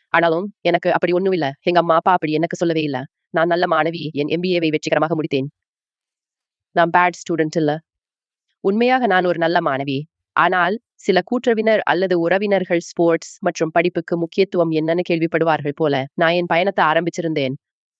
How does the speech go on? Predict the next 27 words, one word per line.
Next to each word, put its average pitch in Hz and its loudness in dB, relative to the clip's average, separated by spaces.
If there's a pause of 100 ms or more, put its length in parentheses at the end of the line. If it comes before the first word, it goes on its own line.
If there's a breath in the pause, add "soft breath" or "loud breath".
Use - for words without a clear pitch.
(160)
பள்ளிக்கும் 196 0
போய் 185 0
விளையாடியும் 185 0
இருந்தேன். 156 -4 (240)
ஆனாலும் 226 2
காலையும் 208 -2
மாலையும் 180 0
என் 175 -2
ட்ரைனிங்குக்கு 175 0 (120)
போனேன்டா. 147 0 (140)
அப்பொழுது 185 0
நான் 180 2
ரொம்ப, 160 0
ரொம்ப 180 0
புதுசா 175 -2
இருந்தேன். 143 -4
அனுபவம் 170 0
கூட 165 0
இல்ல. 143 -2 (800)
ஆனாலும் 233 -2 (160)
எங்க 160 0
அம்மா 175 2
அப்பா 180 0
அவங்க 185 -2
சொல்றது 180 -4
கேட்கல. 156 -2 (220)
"பரவாயில்லம்மா, 151 0